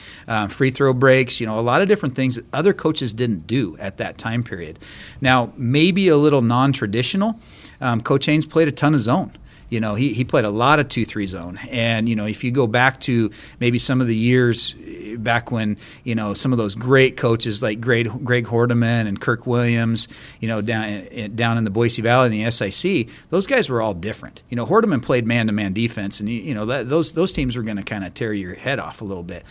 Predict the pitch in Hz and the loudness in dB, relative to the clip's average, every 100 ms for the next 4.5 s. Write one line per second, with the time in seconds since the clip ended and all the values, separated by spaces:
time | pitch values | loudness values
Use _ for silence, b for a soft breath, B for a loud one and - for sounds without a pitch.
0 | B B 127 226 143 127 110 110 104 92 | B B 2 2 2 -2 -2 -2 -4 -4
1 | 117 98 95 90 139 92 95 113 156 165 | -4 -4 -8 -2 -2 -2 -4 -4 0 0
2 | 120 113 104 - 110 - 101 110 101 - | 2 0 -4 -4 -8 -6 -8 -6 -10 -8
3 | 107 92 110 143 - B B B B 113 | -8 -6 -6 -6 -10 B B B B -6
4 | 104 101 101 120 107 | -4 -4 0 0 -2